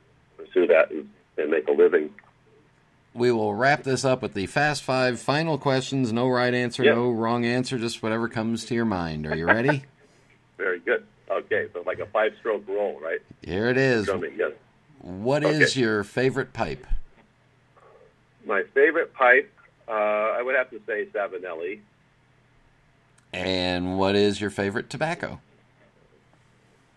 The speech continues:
Speaker 1: I definitely would say, uh, Esoterica Penzance, which is harder and harder to find,
Speaker 2: <laughs>
Speaker 1: closely followed by Dunhill nine six five.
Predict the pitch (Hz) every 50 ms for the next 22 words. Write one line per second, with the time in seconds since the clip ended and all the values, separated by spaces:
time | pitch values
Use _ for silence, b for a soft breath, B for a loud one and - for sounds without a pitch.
0 | _ - 98 - 107 110 110 113 110 113 110 104 101 98 95 - - 101 98 95
1 | 95 95 95 92 87 - - 87 87 85 - 92 95 90 - 101 98 95 - -
2 | 95 98 95 90 - 87 82 82 - - 87 85 82 73 82 85 92 95 87 76
3 | 71 - - 82 73 - 76 73 73 - - - 92 90 82 82 80 76 76 90
4 | 90 85 80 73 73 78 - - 95 92 85 78 78 78 - _ - - - _
5 | _ _ - - _ - - - - - - 120 127 131 - - 131 120 107 104
6 | 117 110 107 107 104 104 101 - 101 95 95 92 92 90 87 98 95 90 82 90
7 | 87 85 82 85 85 85 - - 87 - - - - 95 90 82 76 73 76